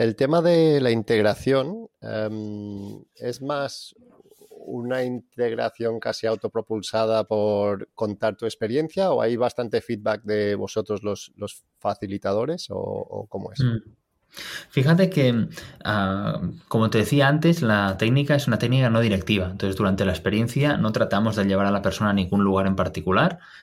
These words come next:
Speaker 2: ni a que esté tranquila, ni a que esté una experiencia catártica. No buscamos nada en particular, sino apoyar lo que emerge de la propia sabiduría interna. Este tipo de, de praxis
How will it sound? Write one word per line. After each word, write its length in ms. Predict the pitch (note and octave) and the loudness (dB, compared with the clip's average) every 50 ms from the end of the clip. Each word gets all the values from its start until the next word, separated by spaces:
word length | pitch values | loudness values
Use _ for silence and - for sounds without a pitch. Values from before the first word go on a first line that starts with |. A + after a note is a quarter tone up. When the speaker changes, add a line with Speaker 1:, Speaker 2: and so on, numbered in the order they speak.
| _ - | _ -2
Speaker 2:
ni 120 | A#2+ G#2 | 0 0
a 60 | F#2+ | 0
que 60 | G2 G2 | 0 -2
esté 160 | - - A2 | -2 -2 0
tranquila, 460 | - G#2+ G2+ G2+ - A#2 A2+ G#2+ G#2 | 0 0 0 0 0 0 2 2 2
ni 100 | G#2 G2+ | 2 2
a 40 | G2+ | 0
que 60 | G2 | 0
esté 140 | F#2+ - - | -2 -2 -2
una 80 | G2 | -2
experiencia 380 | F#2 - - G2+ G2 E2+ F#2+ F2 | -2 -2 -2 -2 -2 0 -2 -2
catártica. 760 | - F#2 E2+ G#2 A2+ B2 - C#3 C3 D#3+ D#3+ D#3+ - - - _ _ | -2 0 2 2 2 2 0 0 2 2 0 0 -2 -8 -18 _ _
No 140 | A#2+ A#2 A2+ | 0 0 0
buscamos 500 | A2+ A2+ - - A#2+ A2 A2 G2+ F#2+ - | 0 -2 -2 0 0 2 2 0 0 0
nada 160 | G2+ G2+ G#2 | 0 0 0
en 80 | G2+ | 0
particular, 380 | F#2+ G2 F#2 - G2 G#2+ B2 C3 | 0 0 0 0 2 2 2 0
sino 220 | - - A2 G2+ | 0 0 0 0
apoyar 420 | F#2+ F#2 - F#2+ F#2+ G2 G#2 A2 A#2 | 0 0 0 0 2 2 2 2 2
lo 140 | A2+ G#2 - | 0 -2 -2
que 100 | - G2 | 0 2
emerge 420 | F#2+ F#2+ G2+ G2+ G2+ - A#2 G#2+ | 2 2 2 0 0 0 0 0
de 100 | G#2+ G#2 | 2 2
la 100 | G2 F2+ | 0 0
propia 260 | - G2 F#2+ - G2+ F2+ | 0 -2 -2 -2 -2 -2
sabiduría 440 | - G2 F#2 F#2 F#2 F#2 F#2 F#2 | -2 -2 0 0 0 0 0 0
interna. 420 | F#2 F#2 - F#2+ F#2 F#2+ F#2 F#2 - - - - - - - - - - - _ _ _ _ | 0 0 0 0 0 0 -2 -2 -4 -10 -18 -20 -20 -18 -18 -18 -20 -20 -20 _ _ _ _
Este 380 | - B2+ A#2+ - - - C3 B2+ | -2 -2 -2 -2 -2 -2 -4 -2
tipo 360 | B2+ - C3+ C3 - C3 B2+ | 0 0 0 2 2 2 4
de, 580 | B2 B2 B2 A#2+ A#2+ A#2+ A#2 A2+ A2 A2 A2 A#2 | 4 4 2 2 2 2 2 2 2 2 2 2
de 300 | A2+ G#2+ A2 G#2+ G#2 G#2 | 0 2 2 0 -2 -2
praxis 840 | - _ _ - - A#2+ B2+ - - C#3 D3 E3 D#3+ - - - | -4 _ _ 0 0 2 0 0 0 2 2 2 0 -2 -6 -10